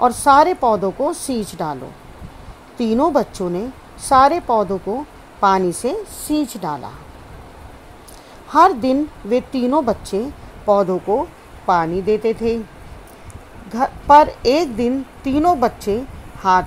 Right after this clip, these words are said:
में खाली बाल्टी लिए एक कोने में खड़े थे। सर जी के पूछने पर एक ने कहा,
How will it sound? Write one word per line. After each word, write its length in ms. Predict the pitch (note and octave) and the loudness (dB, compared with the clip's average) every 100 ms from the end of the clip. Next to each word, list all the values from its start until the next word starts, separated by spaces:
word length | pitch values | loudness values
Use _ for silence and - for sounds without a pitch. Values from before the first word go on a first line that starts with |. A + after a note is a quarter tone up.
| F#3 | -2
में 300 | F3+ G3+ - | -6 -6 -4
खाली 380 | A3 A3 D4 | 2 2 2
बाल्टी 420 | C#4+ A#3 F#3+ F3+ F3+ | 2 2 2 0 -4
लिए 340 | D#3+ A3+ C#4 - - - | -4 -4 -6 -10 -16 -6
एक 200 | A#3+ C#4 | -4 -4
कोने 380 | - F#3+ F3+ E3+ | -2 -4 -2 -2
में 240 | G3 F#4+ G4 - - | -4 -6 -10 -16 -6
खड़े 280 | G#3+ F3+ D3+ | -2 -2 -4
थे। 300 | - D3 - - - - - - - - - - - - - - - - - - | -10 -18 -18 -18 -18 -20 -20 -20 -20 -16 -16 -16 -16 -16 -18 -20 -20 -20 -16 2
सर 160 | D4+ E4+ | 4 6
जी 180 | C4 B3+ | 2 0
के 160 | B3 | 0
पूछने 460 | - G#3 F#3 F#3 F#3 | 0 -4 -6 -4 -2
पर 220 | A3+ C4 | 0 0
एक 400 | - F#3+ F#3+ F3+ | 0 0 0 0
ने 120 | F3+ | -6
कहा, 420 | F3+ F3 E3+ A3 | -4 -4 -2 -4